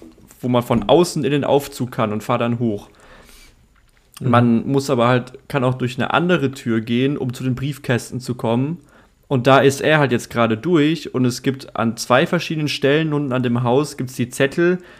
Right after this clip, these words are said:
Speaker 1: von den Namen und welche Apartmentnummer man halt klingeln muss. Auf
Speaker 2: Mhm.
Speaker 1: der beim Aufzug habe ich schon mal geguckt, da stehe ich drin.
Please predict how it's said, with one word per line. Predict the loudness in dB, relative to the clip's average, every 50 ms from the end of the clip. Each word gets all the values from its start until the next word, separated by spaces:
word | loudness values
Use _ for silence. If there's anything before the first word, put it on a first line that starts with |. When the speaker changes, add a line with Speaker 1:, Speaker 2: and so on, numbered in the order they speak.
| -20 _
Speaker 1:
von | -8 -4 -2 0 0
den | 2 2
Namen | 2 4 4 4 2 2 0 0 -2 -2
und | -2 -2 -2 -2 -2 -4 -8 -14 -20 _ _ _ _ _ _
welche | -10 -4 0 0 0 0 0 0 2 2 4 4 4 2 2 0 -2 -4
Apartmentnummer | -4 -4 -2 2 2 2 2 2 0 -2 -2 -2 0 0 2 2
man | 2 2 0 0
halt | 0 -2 -4
klingeln | -2 -2 0 0 2 0 0 0
muss. | -2 -2 -4 -4 -8 -16 -20 -20 -20 -20 -20 -20 -20 -20 -20 -8 -2
Auf | 0 0 2
Speaker 2:
Mhm. | 2
Speaker 1:
der | 2 4
beim | 4 4 2 0 2
Aufzug | 6 6 6 6 4 0 -4 -2 -2 -2 -2 -2
habe | -2 -2 -2 -2
ich | -4 -6 -10 -10 -6
schon | -2 0 0
mal | 0 0
geguckt, | -2 -4 0 0 0 0 0 -2 -2 0
da | 0 0
stehe | -2 -2 -2 0 0 0
ich | -2 -4 -6 -6
drin. | 0 2 2 4 4 4 2 0 -2